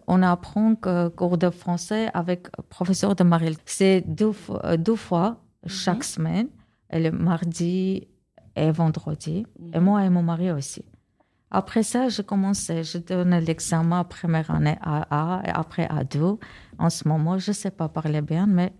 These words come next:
Speaker 1: c'est en ce moment novi-, mon niveau B A.
Speaker 2: Oui.
Speaker 1: Mais
Speaker 2: C'est déjà bien.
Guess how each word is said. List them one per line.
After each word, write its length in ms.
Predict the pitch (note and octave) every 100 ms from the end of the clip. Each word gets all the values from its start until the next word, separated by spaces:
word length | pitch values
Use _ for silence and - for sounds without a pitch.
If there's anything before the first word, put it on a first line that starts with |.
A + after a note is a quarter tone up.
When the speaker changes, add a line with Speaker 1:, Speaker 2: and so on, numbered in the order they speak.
| _ -
Speaker 1:
c'est 220 | F3 -
en 80 | E3+
ce 80 | -
moment 240 | F3+ G3
novi-, 400 | F#3+ F#3+ F3+ F3+ - F3+ E3 -
mon 320 | F#3 G3+ G3
niveau 380 | F#3 F#3 F#3 A3
B 140 | F#3 F#3+
A. 180 | - D3+ - - -
Speaker 2:
Oui. 240 | A#3+ G#3 -
Speaker 1:
Mais 440 | F#3+ A3+ B3 A#3+ G#3+ - _ _
Speaker 2:
C'est 160 | - E3+
déjà 240 | C#3+ D#3
bien. 160 | G#3+